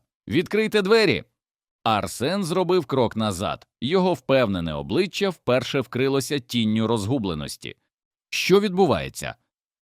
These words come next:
Двері розчахнулися, і в кімнату вдерлися офіцери. «Арсен Левицький, ви заарештовані за підозрою у фінансових махінаціях,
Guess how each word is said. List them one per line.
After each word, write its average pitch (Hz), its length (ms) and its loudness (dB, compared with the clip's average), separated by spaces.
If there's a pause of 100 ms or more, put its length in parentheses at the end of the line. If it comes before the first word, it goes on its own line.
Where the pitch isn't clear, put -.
Двері 196 360 4
розчахнулися, 190 760 0
і 170 100 6
в 143 60 -2
кімнату 135 520 2
вдерлися 107 540 2
офіцери. 85 640 -4 (520)
«Арсен 127 500 2
Левицький, 107 600 2 (300)
ви 151 300 2
заарештовані 156 800 2
за 113 180 0
підозрою 156 680 0
у 160 100 4
фінансових 120 720 2
махінаціях, 110 920 -2